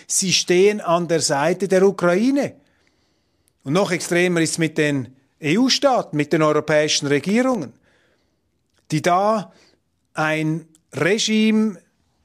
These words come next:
befähigen, diesen Krieg zu eskalieren, ein Regime,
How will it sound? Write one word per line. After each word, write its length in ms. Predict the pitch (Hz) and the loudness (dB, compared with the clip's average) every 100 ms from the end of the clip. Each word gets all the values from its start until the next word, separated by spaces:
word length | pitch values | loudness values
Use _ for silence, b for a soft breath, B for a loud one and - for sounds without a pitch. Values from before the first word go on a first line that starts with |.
| _ - | _ -2
befähigen, 680 | 156 151 156 202 214 214 | -2 2 0 0 0 -2
diesen 260 | 175 151 156 | -2 -2 -4
Krieg 320 | 151 185 185 | -2 -2 -2
zu 140 | - 170 | 0 0
eskalieren, 760 | 165 - 143 143 165 220 233 | 0 0 0 0 2 2 2
ein 200 | 165 147 | 0 -2
Regime, 720 | 135 160 170 202 233 254 190 | -2 -2 0 0 2 0 -2